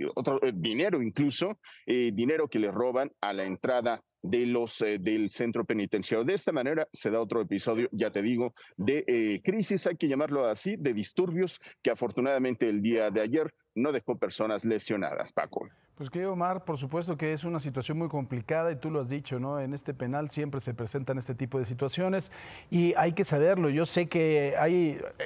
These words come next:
Speaker 2: e-, es el, ese eterno entre aplicar bien el reglamento o no. No se debería de poder entrar con dinero, ¿no? Porque no debería de haber ninguna cosa que se pudiera comerciar al interior. No se debería de entrar con otro tipo de alimentos. No se debería tampoco de poder entrar con celulares.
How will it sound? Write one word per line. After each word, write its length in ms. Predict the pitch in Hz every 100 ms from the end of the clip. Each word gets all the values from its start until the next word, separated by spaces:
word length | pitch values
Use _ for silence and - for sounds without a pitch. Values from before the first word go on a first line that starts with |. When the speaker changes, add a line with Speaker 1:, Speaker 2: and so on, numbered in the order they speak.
| -
Speaker 2:
e-, 220 | - -
es 240 | - 220 -
el, 560 | 220 175 151 139 147 -
ese 340 | 196 - 202
eterno 480 | 156 - 185 170 180
entre 380 | 147 143 143 139
aplicar 460 | 127 139 123 180 170
bien 180 | 170
el 80 | 151
reglamento 480 | 135 131 151 165 175
o 40 |
no. 200 | 202 214 - - -
No 100 | 214
se 140 | 254
debería 340 | 196 151 156 185
de 80 | 151
poder 280 | 139 160
entrar 260 | 156 143 143
con 160 | 151 131
dinero, 380 | 131 202 151
¿no? 80 | 143
Porque 240 | 143 113 147
no 100 | 156
debería 380 | 147 139 147
de 120 | 139 127
haber 300 | 117 147 143
ninguna 400 | 131 131 147 131
cosa 300 | 147 151 131
que 100 | 120
se 140 | 117
pudiera 300 | 123 139 151
comerciar 500 | 135 131 117 151 147
al 120 | 131
interior. 460 | 123 139 156 185 156 - - -
No 160 | 170
se 100 | 180
debería 320 | 170 151 156 165
de 60 |
entrar 320 | 151 143 156
con 120 | 147 147
otro 220 | 143 131
tipo 320 | 143 127 135
de 100 | 127
alimentos. 640 | 127 131 170 208 175 139
No 80 | 143
se 120 | 156
debería 360 | 151 135 143 156
tampoco 360 | 143 123 143 139
de 100 | 120
poder 200 | 139 147
entrar 260 | 135 143
con 160 | 147 135
celulares. 580 | 160 160 190 208 156